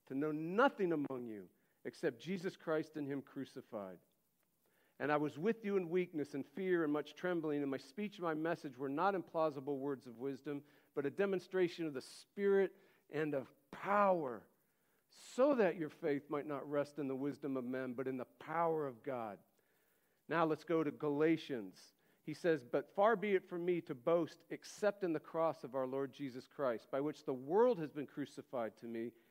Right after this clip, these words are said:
and I to the world. For neither circumcision counts for anything, nor uncircumcision, but a new creation." This is the word of the Lord.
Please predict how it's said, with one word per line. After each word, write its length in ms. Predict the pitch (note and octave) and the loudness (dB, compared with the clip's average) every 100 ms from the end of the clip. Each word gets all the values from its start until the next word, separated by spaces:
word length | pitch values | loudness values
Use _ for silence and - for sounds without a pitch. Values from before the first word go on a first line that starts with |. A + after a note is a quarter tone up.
| - | -6
and 120 | C#3 | 2
I 160 | D3+ D#3 | 4 4
to 180 | - D#3 | 2 -4
the 100 | D3+ | -2
world. 400 | C#3 C#3+ A#2+ G#2 | 0 2 0 -2
For 140 | D#3+ | -6
neither 400 | D3 F3+ E3+ D3 - _ | -2 0 0 0 -2 _
circumcision 800 | - - B3 C4 A3 B3 G#3 A#3 | -16 -2 -2 -2 -6 -6 -6 -4
counts 320 | G#3 A3 A3 | 0 0 0
for 220 | - G3 | -4 -2
anything, 480 | G3+ G3+ G3+ G#3 G3 - _ - | 0 -2 -2 -2 -2 -8 _ -2
nor 160 | E3+ E3+ | 0 0
uncircumcision, 1000 | D#3+ - D3 - A2 - A2 G2+ F#2+ F2 _ | -2 -2 -8 -6 -10 -12 -10 -10 -12 -18 _
but 120 | - A#2 | -6 -6
a 60 | |
new 200 | A#2 C3 | -4 -6
creation." 760 | B2+ C3 A#2+ A#2 G#2+ - E2 - _ _ _ - | -8 -10 -6 -6 -8 -14 -18 -20 _ _ _ -6
This 260 | D3 - | -6 -4
is 200 | D3 C#3 | -6 -6
the 100 | A#2+ | -6
word 260 | A2 B2 A#2+ | -6 -2 -4
of 60 | |
the 80 | G#2+ | -4
Lord. 500 | G#2 A2+ B2+ F#3 G#3+ | -6 -4 0 -2 -4